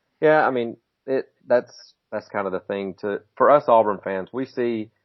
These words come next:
you know, he is a, he's a great player. He's, well, he's a great, we call him a game manager. And,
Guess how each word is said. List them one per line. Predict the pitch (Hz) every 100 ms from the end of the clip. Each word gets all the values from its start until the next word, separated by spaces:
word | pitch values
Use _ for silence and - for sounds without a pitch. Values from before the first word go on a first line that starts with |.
| _ _ _
you | -
know, | 92
he | 87 127
is | 143 135
a, | -
he's | 127 160
a | 170
great | 139 127
player. | - 90 87 98
He's, | 120 110 -
well, | 120
he's | 131 127
a |
great, | 113 127 117 -
we | 127
call | 143 139 120
him |
a | 107
game | 95 98 95
manager. | 90 87 82 - - - _ _ _ -
And, | 95 95 90